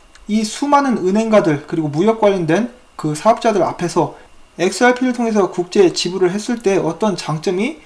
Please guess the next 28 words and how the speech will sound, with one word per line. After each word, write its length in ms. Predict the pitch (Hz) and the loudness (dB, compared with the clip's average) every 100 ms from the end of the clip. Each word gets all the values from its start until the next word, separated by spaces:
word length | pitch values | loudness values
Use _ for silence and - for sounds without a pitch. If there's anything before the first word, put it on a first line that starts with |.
| - | -20
이제 100 | - | -10
나오는지를 480 | 151 143 202 214 180 | -2 2 2 2 2
설명하게 440 | - 240 262 254 208 | 0 -2 -2 -2 -2
된다라고 420 | 170 180 175 151 | -2 -2 0 -2
제가 220 | 165 151 | -4 -4
이렇게 240 | 143 - | -4 -4
예상을 360 | 143 156 226 208 | -2 0 0 0
해볼 180 | 208 233 | -2 -4
수가 180 | 226 254 | -4 -4
있겠죠. 480 | - 160 220 175 - - - - _ | -4 -4 -2 -2 -4 -16 -20 -20 _
자, 140 | 226 | 2
여기서 220 | 240 254 | 4 2
저희가 340 | 226 214 220 - | 2 2 4 2
변화를 560 | - 165 233 240 214 | 2 2 4 4 2
한 120 | 214 233 | 0 0
가지를 440 | 247 226 196 165 | 0 2 2 2
눈치를 420 | 170 190 226 196 | 0 -4 0 0
챌 160 | - 226 | 0 -8
수가 220 | 226 214 | -2 0
있습니다. 520 | 175 - 165 185 156 | 0 -4 0 2 2
그 140 | - 208 | -2 -2
전에는 480 | 202 202 202 247 156 - - _ | 0 0 2 0 -2 -10 -20 _
이제 100 | - | -2
행사에 260 | 262 302 277 | 0 2 4
나가면은 560 | 202 202 175 208 339 - - _ | 4 4 2 2 -2 -6 -20 _
보통 300 | 202 208 196 | -4 0 -2
블록체인의 720 | - 185 262 - - 254 214 | -2 -2 -2 -4 -2 0 2
장점, 560 | 165 - 151 - 165 127 | -2 -2 -6 -2 -2 -2